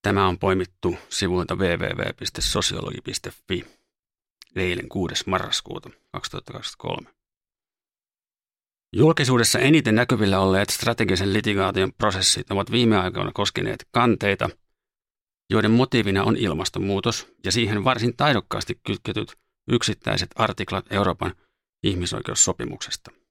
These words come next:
Palaan strategiseen litigaation erikseen luennon myöhemmässä vaiheessa, kun ensin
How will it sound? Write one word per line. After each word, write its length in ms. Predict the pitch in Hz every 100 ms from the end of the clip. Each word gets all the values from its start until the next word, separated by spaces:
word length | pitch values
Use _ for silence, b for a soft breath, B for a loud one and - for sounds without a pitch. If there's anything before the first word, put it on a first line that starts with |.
| _ _ _ _ _ _ _ _ _ _ _ _ _
Palaan 260 | 117 131 123
strategiseen 500 | 143 - 113 104 104
litigaation 520 | 104 98 98 104 98
erikseen 520 | 113 104 - 90 92
luennon 240 | 98 95
myöhemmässä 460 | 98 92 87 - -
vaiheessa, 520 | 95 90 - - 95 - _ _ _ _ _ _ _ _
kun 160 | -
ensin 240 | 123 110